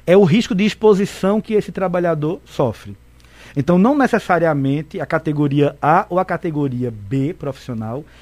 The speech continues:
ela deve ser imunizada. Quem deve ser imunizado, prioritariamente, é aquele grupo de profissionais, que não necessariamente sejam até profissionais de saúde, porque pode ser também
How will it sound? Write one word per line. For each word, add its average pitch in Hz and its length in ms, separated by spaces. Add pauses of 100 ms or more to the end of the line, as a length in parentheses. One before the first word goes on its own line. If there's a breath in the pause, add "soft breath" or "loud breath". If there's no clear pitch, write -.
(140)
ela 196 180
deve 185 300
ser 208 140
imunizada. 170 680 (380 loud breath)
Quem 185 160
deve 233 240
ser 226 160
imunizado, 147 640
prioritariamente, 156 1040
é 160 120
aquele 196 280
grupo 185 520
de 247 80
profissionais, 139 840
que - 100
não 269 200
necessariamente 226 580
sejam 185 160
até 180 140
profissionais 190 420
de - 80
saúde, 196 320
porque 143 240
pode 135 220
ser - 100
também 147 400